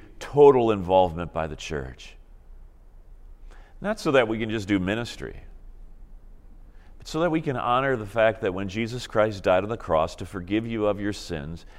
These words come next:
he also died on the cross in order to empower you with wisdom and discernment and insight and compassion,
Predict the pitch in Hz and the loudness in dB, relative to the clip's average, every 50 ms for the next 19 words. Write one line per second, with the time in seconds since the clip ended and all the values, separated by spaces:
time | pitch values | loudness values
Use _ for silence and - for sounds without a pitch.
0 | - - - - 120 - - 123 127 139 143 - - 156 139 98 107 101 104 117 | -20 -18 -14 -10 -8 -2 4 6 6 6 6 4 -4 -6 -2 2 4 4 4 4
1 | 127 131 127 - - - 98 87 85 87 - - 107 104 101 95 101 107 117 107 | 2 -2 -4 -6 -2 2 2 4 4 2 0 -2 -6 -4 0 0 2 2 2 0
2 | - - 117 101 92 90 82 - - 110 117 127 131 135 139 131 101 90 90 87 | 0 -2 -4 -4 -4 -4 -6 -8 -8 -4 -2 0 0 0 0 -2 -2 -4 -4 -4
3 | 78 67 64 69 90 107 - - - - - - - - - - - - - - | -4 -6 -8 -10 -10 -12 -14 -18 -20 -20 -20 -20 -20 -20 -20 -20 -20 -20 -20 -18
4 | - - 92 95 90 98 98 107 123 135 113 113 127 131 131 127 107 82 80 76 | -10 -4 -4 -2 -2 0 2 4 4 4 2 -2 -6 -6 -6 -6 -8 -8 -8 -8
5 | 80 - - - 123 117 117 117 110 110 110 110 95 78 76 - - 113 117 113 | -10 -10 -6 -4 -2 -2 -2 -4 -6 -6 -6 -6 -8 -10 -10 -10 -8 -6 -6 -6
6 | 104 - - 117 107 110 110 104 92 80 82 - 85 78 - - 117 117 123 123 | -8 -6 -4 -4 -2 -2 -2 -4 -6 -8 -10 -12 -12 -12 -10 -6 -4 -4 -4 -4
7 | - - 127 117 117 113 | -6 -10 -10 -10 -12 -14